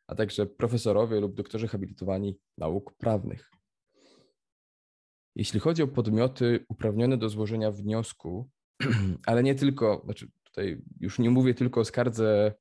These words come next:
mm, konstytucyjnej, ale w ogóle o wnioskach składanych do Trybunału Konstytucyjnego, a więc wnioskach,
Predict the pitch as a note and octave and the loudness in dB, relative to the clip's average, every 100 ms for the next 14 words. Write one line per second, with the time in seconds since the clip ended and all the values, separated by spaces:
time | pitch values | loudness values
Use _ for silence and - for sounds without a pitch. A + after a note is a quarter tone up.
0 | - G#2 G#2 A2 G#2+ G2 G#2+ D3+ C#3+ A2+ | -6 -4 -2 -2 -4 -4 0 2 4 4
1 | G#2+ G#2+ A2+ C3+ C#3 G#2 G#2+ G#2 - G2+ | 2 0 0 2 2 2 -4 -6 -6 -10
2 | - - F#2+ G2 F#2+ G2 _ G2 F#2 F#2 | -8 -2 0 0 -2 -4 _ -2 -2 -2
3 | G#2 F#2+ G2+ G2 G#2 G2+ G2+ G#2 A2 G2+ | -4 -2 -2 -2 -4 -8 -8 -4 0 0
4 | F2+ - F#2 F#2+ - A2+ A2 A2+ - F#2+ | 0 0 0 -2 -4 -2 0 -2 -2 -2
5 | F2 - | -4 -6